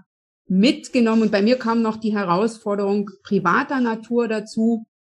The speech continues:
dass meine Mutter vor zwanzig Jahren, also es war zwanzig Jahre vor meiner Erkrankung, die ihre Schwester damals begleitet hat. Die hat auch Brustkrebs gehabt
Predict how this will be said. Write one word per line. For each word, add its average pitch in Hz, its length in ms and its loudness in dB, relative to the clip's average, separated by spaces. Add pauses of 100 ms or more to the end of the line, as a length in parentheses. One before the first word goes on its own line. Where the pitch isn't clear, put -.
(120)
dass 190 240 -2
meine 196 280 0
Mutter 214 580 0
vor 190 440 -4
zwanzig 214 500 -4
Jahren, 208 420 -4
also 185 140 -6
es - 60 -10
war 185 160 -4
zwanzig 196 360 -4
Jahre 185 220 -6
vor 226 240 0
meiner 226 240 2
Erkrankung, 202 540 -4
die 214 80 -4
ihre 175 120 0
Schwester 247 400 -8
damals 214 360 -6
begleitet 202 480 -8
hat. 214 200 -8
Die 190 80 -4
hat 185 100 -4
auch 214 300 -6
Brustkrebs 226 640 -4
gehabt 220 320 -4